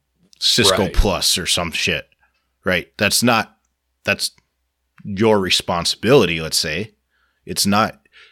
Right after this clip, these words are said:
Speaker 1: like, nowhere in his P D does it say you have to
Speaker 2: Right.
Speaker 1: learn Cisco
Speaker 2: And, and
Speaker 1: Plus.
Speaker 2: to be honest with you, in
Speaker 1: I don't even know this is a thing.
Speaker 2: I, I suppose it, it, it carries over to anything.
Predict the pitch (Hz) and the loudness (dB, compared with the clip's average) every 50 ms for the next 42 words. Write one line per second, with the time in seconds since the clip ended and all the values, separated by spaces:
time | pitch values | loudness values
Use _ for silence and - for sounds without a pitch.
0 | _ _ - 92 90 - 104 113 120 123 117 113 110 101 98 101 101 - - - | _ _ -6 -6 -6 -2 0 2 4 4 6 6 4 4 4 2 0 -2 -4 -2
1 | - 104 95 95 95 95 90 82 - - _ _ - 92 92 87 80 85 78 - | -2 0 2 2 2 0 0 -2 -6 -12 _ _ -10 -6 -4 -4 -4 -2 -2 -2
2 | - 90 87 85 85 90 92 113 117 98 90 87 90 85 82 - - 98 87 - | -2 -2 -4 -4 -2 0 2 2 2 2 0 0 -2 -2 -2 -2 -2 0 0 0
3 | 220 202 - 202 214 202 127 - - - - 160 147 143 131 117 117 120 135 135 | 0 0 0 -2 -2 -2 -2 -6 -6 -6 -4 -2 0 0 0 0 0 -2 -2 -4
4 | - - 147 143 139 - 151 151 151 151 123 - _ 113 113 113 110 107 82 78 | -4 -2 -2 -4 -2 0 0 0 0 0 -4 -8 _ -4 -4 -2 -2 -2 -4 -6
5 | 78 78 76 76 80 80 78 - - - 71 - - 73 - - - 160 160 170 | -8 -10 -10 -10 -8 -6 -4 -4 -6 -6 -8 -12 -10 -10 -10 -6 -4 -2 0 0
6 | 165 - - - 175 175 165 147 143 147 135 117 - _ _ _ _ _ _ _ | -2 -2 -4 -2 2 2 2 2 2 0 0 0 -2 _ _ _ _ _ _ _
7 | _ _ _ - 135 127 113 - 120 117 110 - - - 143 127 113 104 92 98 | _ _ _ 0 0 0 0 0 -4 -4 -4 -4 -4 -2 -2 0 0 -2 -2 -2
8 | 104 110 107 120 107 90 87 - _ - 110 104 117 127 117 90 - _ 80 73 | -2 -2 -2 -2 -6 -6 -6 -8 _ -6 -4 -4 -2 -2 -4 -6 -10 _ -20 -20
9 | 73 76 | -20 -20